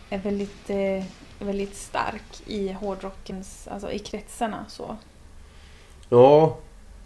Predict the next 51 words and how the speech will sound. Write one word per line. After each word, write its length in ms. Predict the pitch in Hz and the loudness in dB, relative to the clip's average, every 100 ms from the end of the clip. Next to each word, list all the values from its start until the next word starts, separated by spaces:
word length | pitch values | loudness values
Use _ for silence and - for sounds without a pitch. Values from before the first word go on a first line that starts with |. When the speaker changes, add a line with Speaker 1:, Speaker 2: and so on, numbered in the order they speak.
| - | -6
Speaker 2:
och 180 | 113 120 | -2 6
det 200 | 143 165 | 10 10
är 20 | |
ju 120 | 143 | 10
det. 180 | 101 104 | 6 4
Så 80 | 104 | 4
är, 260 | 113 123 131 | 6 8 8
är 260 | - 135 | 8 10
man 200 | 156 165 | 12 12
någonstans, 840 | 143 123 117 127 120 113 - - - | 12 12 10 8 8 6 2 -4 -4
eh, 180 | - 120 113 - - - - - - - | -2 -2 -2 -10 -16 -16 -16 -14 -14 8
så 180 | 156 | 10
på 120 | 120 143 | 10 10
en 80 | |
Finlandsfärja 800 | 139 175 143 131 127 143 139 127 120 | 12 12 12 12 12 12 12 12 12
eller 120 | 117 | 10
vad 220 | 110 104 | 8 6
som 140 | 113 | 6
helst, 320 | 110 131 110 107 | 8 10 8 4
om 100 | 104 | 4
man 380 | 113 113 110 | 6 8 6
ser 220 | 101 120 104 | 6 6 8
en 140 | 104 | 6
hårdrockare, 640 | 120 107 135 151 151 101 | 6 8 10 10 10 6
då, 240 | 101 127 131 | 8 10 10
då 160 | 127 | 10
ser 220 | 143 131 117 | 10 12 12
man 140 | 123 | 12
ju, 380 | 120 120 113 113 | 12 10 8 8
ja, 220 | - 131 107 | 10 10 10
då, 260 | 147 139 117 - - - 90 | 8 8 4 -6 -12 -10 10
då 120 | 151 | 12
är 120 | 135 | 12
det 100 | 127 | 12
någon 200 | 123 117 | 12 12
som 120 | 117 | 12
man 120 | 113 113 | 8 8
kan 180 | 120 | 6
prata 580 | 117 151 127 104 - 180 | 8 12 12 10 12 12
med. 160 | 98 92 | 12 4
Så 260 | 110 98 104 | 2 4 4
då 140 | 113 | 6
kan 180 | 120 151 | 8 10
man 100 | 147 | 12
ju 60 | |
bara 200 | 117 117 | 12 10
gå 120 | 104 110 | 8 8
fram 300 | 147 156 127 | 12 12 10
till 140 | 117 | 6
den 160 | 101 98 | 4 2
och, 280 | 101 104 | 2 2